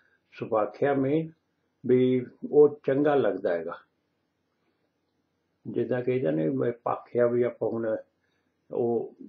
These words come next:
ਬੁੱਝੀ ਦੀ ਪ-, ਵਿੱਚ ਕਹੀਦਾ ਵੀ ਉਹ ਫਲਾਨਾ ਆਦਮੀ ਇਹਨੂੰ ਭਖਦਾ ਹੈਗਾ ਵੀ ਉਹ ਚੰਗਾ ਨਹੀਂ ਹੈਗਾ। ਤੇ ਏਦਾਂ ਹੀ ਜਦੋਂ ਸ਼ਬਦ ਨਾਲ ਹੁੰਦਾ, ਫਿਰ ਅਕਾਲ ਪੁਰਖ ਦਾ ਜਿਹੜਾ ਹੁੰਦਾ ਨਾ, ਉਹਦੀ, ਉਹਦਾ ਪ੍ਰਗਟ ਹੋ ਜਾਂਦਾ ਤੁਹਾਨੂੰ,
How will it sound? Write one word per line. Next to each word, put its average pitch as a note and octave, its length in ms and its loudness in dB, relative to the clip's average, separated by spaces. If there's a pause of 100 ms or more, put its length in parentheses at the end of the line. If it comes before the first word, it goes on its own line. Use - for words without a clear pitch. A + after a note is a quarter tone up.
(360)
ਬੁੱਝੀ C#3+ 560 2
ਦੀ B2+ 160 4
ਪ-, - 140 -12
ਵਿੱਚ B2 300 -2
ਕਹੀਦਾ D3 340 2
ਵੀ C#3 180 0
ਉਹ C#3 340 2
ਫਲਾਨਾ A#2 320 -2
ਆਦਮੀ B2+ 300 0
ਇਹਨੂੰ B2 320 0
ਭਖਦਾ B2+ 340 -4
ਹੈਗਾ A2 280 -2
ਵੀ C3 60 2
ਉਹ C3+ 40 4
ਚੰਗਾ C3+ 400 0
ਨਹੀਂ G#2 240 -4
ਹੈਗਾ। D#2+ 260 -8 (2250)
ਤੇ - 180 0
ਏਦਾਂ D3+ 300 4
ਹੀ D#3+ 60 4
ਜਦੋਂ C#3 340 2
ਸ਼ਬਦ C3+ 400 -2
ਨਾਲ C#3+ 260 0
ਹੁੰਦਾ, A#2 300 -2
ਫਿਰ C#3 460 0
ਅਕਾਲ B2+ 380 -2
ਪੁਰਖ C3 340 -4
ਦਾ B2+ 160 0
ਜਿਹੜਾ B2+ 380 -2
ਹੁੰਦਾ A2 220 -6
ਨਾ, C3 220 -6 (540)
ਉਹਦੀ, C#3 500 2 (1000)
ਉਹਦਾ D3+ 220 0
ਪ੍ਰਗਟ D3 580 0
ਹੋ A#2+ 60 0
ਜਾਂਦਾ A2+ 320 -2
ਤੁਹਾਨੂੰ, F#2 440 -6